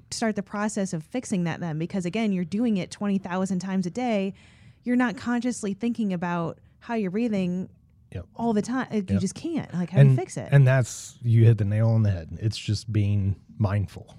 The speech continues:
Speaker 2: You know, everybody uses this word mindful now.
Speaker 1: Yeah.
Speaker 2: It's like this catch word in the fitness
Speaker 1: Buzzword.
Speaker 2: wellness,
Speaker 1: Yeah.
Speaker 2: buzzword in the fitness industry, wellness industry. Um,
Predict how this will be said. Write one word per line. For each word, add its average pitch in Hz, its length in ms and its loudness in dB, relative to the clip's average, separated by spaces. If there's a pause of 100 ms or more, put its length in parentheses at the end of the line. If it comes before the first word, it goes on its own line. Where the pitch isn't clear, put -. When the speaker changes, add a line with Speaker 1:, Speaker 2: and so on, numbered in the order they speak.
(100)
Speaker 2:
You 110 100 4
know, 92 260 0
everybody 127 360 6
uses 117 400 4
this 107 200 4
word 107 180 4
mindful 104 600 2 (340)
now. 123 360 2 (180)
Speaker 1:
Yeah. 165 300 -2
Speaker 2:
It's - 100 -2
like 101 180 -2
this 92 180 -6
catch - 520 0
word 110 380 4 (180)
in 107 280 4
the 101 200 4 (200)
fitness 120 340 4
Speaker 1:
Buzzword. 104 80 -2
Speaker 2:
wellness, 113 500 4
Speaker 1:
Yeah. 113 80 2
Speaker 2:
buzzword 110 640 2
in 113 120 6
the 107 60 6
fitness 113 380 4
industry, 123 480 6
wellness 120 400 4
industry. 127 480 2 (880)
Um, 104 600 6